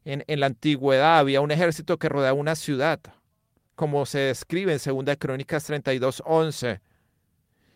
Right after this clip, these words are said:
"¿No os engaña Ezequías para entregaros a muerte, a hambre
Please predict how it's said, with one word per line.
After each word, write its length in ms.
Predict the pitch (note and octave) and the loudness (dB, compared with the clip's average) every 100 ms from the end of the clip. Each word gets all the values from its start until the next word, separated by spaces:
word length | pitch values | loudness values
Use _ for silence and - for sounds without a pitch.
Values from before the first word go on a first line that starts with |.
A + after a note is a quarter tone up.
| _ - | _ -4
"¿No 200 | C#3 D3+ | 2 2
os 140 | D#3 | 2
engaña 500 | E3 C#3+ C#3+ D3+ D#3 | -2 2 2 2 2
Ezequías 580 | - D#3+ D3+ - D3 C#3 | 0 -2 -4 -2 -2 0
para 160 | D3+ D3+ | -2 -2
entregaros 540 | - C3+ C3 C#3+ D#3+ | -2 0 2 2 0
a 40 | |
muerte, 600 | C#3+ C#3 D#3 D#3 F#3+ G3 G#3 _ _ _ _ _ _ _ | 0 4 4 2 -2 -8 -10 _ _ _ _ _ _ _
a 340 | C3 - C3 | -6 0 2
hambre 500 | D3 D#3+ F3+ F#3+ F#3+ | 2 2 0 0 -4